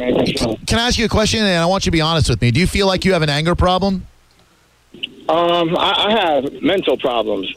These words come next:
Speaker 1: I have a drug problem. I have, um, a lot of stuff.
Speaker 2: What are you doing to help that, man?
Speaker 1: Honestly, self-medicating.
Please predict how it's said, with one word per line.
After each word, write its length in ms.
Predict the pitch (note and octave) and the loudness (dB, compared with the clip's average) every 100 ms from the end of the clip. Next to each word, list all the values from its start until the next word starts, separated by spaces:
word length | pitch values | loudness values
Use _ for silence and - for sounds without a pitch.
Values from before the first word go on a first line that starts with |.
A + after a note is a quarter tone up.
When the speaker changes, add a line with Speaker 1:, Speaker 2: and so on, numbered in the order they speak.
| - | -6
Speaker 1:
I 140 | B2+ | 0
have 340 | C#3 C3 B2 A#2 | 2 2 0 2
a 120 | C#3 | 0
drug 260 | C#3+ D3+ E3+ | 2 0 0
problem. 480 | F#3 F3 F#3 G3 G3 | -2 0 0 0 0
I 180 | C#3 | -2
have, 540 | C3+ C3 B2 A#2 A#2 G#2+ - _ _ _ _ _ _ | 0 2 2 2 0 -2 -6 _ _ _ _ _ _
um, 560 | B2+ B2+ A#2 A2+ G#2 G#2 - - - - - - _ _ - - - | -2 0 0 -2 -2 -6 -4 -4 -4 -8 -16 -20 _ _ -20 -8 -2
a 60 | |
lot 180 | A#2+ C3 | 0 0
of 60 | B2 | -2
stuff. 240 | - G2 - - _ - - - - _ _ | -2 -4 -6 -14 _ -20 -20 -20 -20 _ _
Speaker 2:
What 140 | - F#3 | -4 -2
are 20 | |
you 80 | F#3+ | 0
doing 160 | F3+ | 0
to 80 | D#3 | 2
help 200 | D3 F3 | 0 0
that, 180 | B2 G#2+ | -2 0
man? 260 | A2+ B2+ C3 _ _ _ _ _ _ _ _ _ - - - - | 0 0 -4 _ _ _ _ _ _ _ _ _ -12 -6 -4 -2
Speaker 1:
Honestly, 500 | C#3 E3 D#3+ F3 F3 - | 0 0 2 2 2 0
self-medicating. 760 | D#3 D3 D#3+ D3+ D#3 D#3 C#3+ | 0 0 0 2 0 0 -4